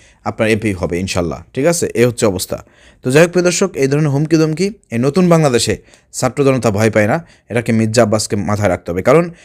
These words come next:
দীর্ঘ সতেরো বছরের ফ্যাসিবাদকে ছাত্র জনতা তারা উৎখাত করতে সক্ষম হয়েছে।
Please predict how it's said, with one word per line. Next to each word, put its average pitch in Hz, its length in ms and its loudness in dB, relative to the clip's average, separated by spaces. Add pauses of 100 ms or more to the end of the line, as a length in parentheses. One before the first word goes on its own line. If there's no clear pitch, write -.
(160)
দীর্ঘ 135 160 -2
সতেরো 156 320 2
বছরের 175 240 4
ফ্যাসিবাদকে 143 580 2
ছাত্র 143 320 0
জনতা 117 360 2 (800)
তারা 117 120 -2
উৎখাত 156 340 2
করতে 147 340 0
সক্ষম 120 340 -6
হয়েছে। 104 300 -2